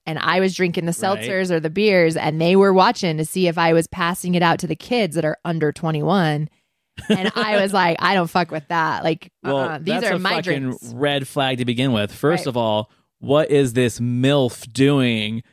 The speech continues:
Speaker 1: Right.
Speaker 2: with all these <laughs> nineteen,
Speaker 1: Yeah.
Speaker 2: twenty-year-old boys?
Speaker 1: Yeah.
Speaker 2: <laughs>
Speaker 1: It's 'cause my son is a people collector like I am. And it was like, "Oh my gosh, you can get us tickets to this and tickets to that." And we would go to the shows and have a good time in the summer. But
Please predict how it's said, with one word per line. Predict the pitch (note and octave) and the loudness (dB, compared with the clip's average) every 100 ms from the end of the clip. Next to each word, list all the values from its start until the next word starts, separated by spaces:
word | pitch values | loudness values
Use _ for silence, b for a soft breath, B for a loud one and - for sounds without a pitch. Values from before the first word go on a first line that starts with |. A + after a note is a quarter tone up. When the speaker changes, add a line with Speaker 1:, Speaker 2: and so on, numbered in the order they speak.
| - | -6
Speaker 1:
Right. | E3 F3 | -2 0
Speaker 2:
with | - - | -2 -2
all | A#3 | -4
these | - F#3 - - | -2 -4 -4 -4
<laughs> | |
nineteen, | E3 - G3 - F3+ G3 | -4 -4 -8 -8 -8 -6
Speaker 1:
Yeah. | F3+ F3+ E3 | -2 -2 -2
Speaker 2:
twenty-year-old | F#3 C#3+ D3+ D3 C3+ - | -4 -4 0 -2 -2 -8
boys? | C3 C#3 G#2+ F#3 | -4 -4 -2 -2
Speaker 1:
Yeah. | F3 E3 D#3+ | 0 0 -4
Speaker 2:
<laughs> | F3+ - G#3+ | -6 -4 -2
Speaker 1:
It's | G3 F#3 G3 D3 F3+ E3+ | -2 -4 -4 -6 -10 -10
'cause | F#3 G#3 G3+ | -8 -6 -2
my | A3 F#3 F3+ - | -2 0 -2 -6
son | - G#3+ G#3 | -2 0 2
is | F#3 | 2
a | E3+ | 0
people | - A3+ F#3+ | -2 -4 -4
collector | F3+ D#3+ E3 - D3 | -4 -4 -4 -6 -6
like | C#3+ D3 | -6 -4
I | F#3 C4 | 0 2
am. | E3 D#3 D#3 | 2 2 0
And | D#3+ D#3+ | 0 0
it | |
was | D3 D#3+ | -2 -2
like, | D#3+ D3 C#3 | -2 -2 0
"Oh | A#3+ | 0
my | C4 | 2
gosh, | C4 D4+ - | 2 2 2
you | A3 | 0
can | |
get | G#3+ | 0
us | A3 - | 0 -2
tickets | A#3 A3+ A3 - | -6 -4 -4 -4
to | F#3 | -2
this | G3+ C#4 - | 2 0 0
and | F#3+ | -4
tickets | A#3 G3+ F3 | -2 -2 -2
to | F3+ | -2
that." | E3+ G3+ B3+ | 0 2 2
And | G3+ | 2
we | G#3+ | 2
would | G3+ | 0
go | F#3 G#3 | 2 2
to | |
the | G3 | 2
shows | F#3+ - C#4 E4+ | 0 0 2 2
and | A3 | 0
have | G#3 F3 | 0 0
a | F3 | -2
good | F3+ F3 | -4 -4
time | G#3 A#3 | 0 2
in | A#3+ | 2
the | F#3 | 0
summer. | - A3 B3+ F#3+ | 0 0 2 2
But | E3 D#3 | 2 0